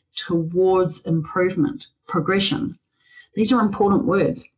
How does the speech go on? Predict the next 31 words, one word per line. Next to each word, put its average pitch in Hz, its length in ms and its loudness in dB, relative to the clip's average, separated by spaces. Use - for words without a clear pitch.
What 233 220 2
if 277 200 0
your 214 360 4
team 202 680 2
reward 196 460 2
system 180 400 -2
actually 185 360 -2
encouraged 190 640 2
them 165 160 2
to - 120 -6
perform, 190 640 0
do 175 140 2
good 170 200 0
work 208 240 2
because 165 240 0
it, 117 100 -4
because 208 280 -2
they 196 120 2
felt - 380 0
rewarded 175 540 2
by 143 240 0
it, - 80 -12
motivated 175 640 2
to 156 60 -8
perform 165 500 -4
for, 165 440 0
lo 175 320 0
and 175 80 2
behold, 160 460 0
their 165 160 -2
clients, 196 840 0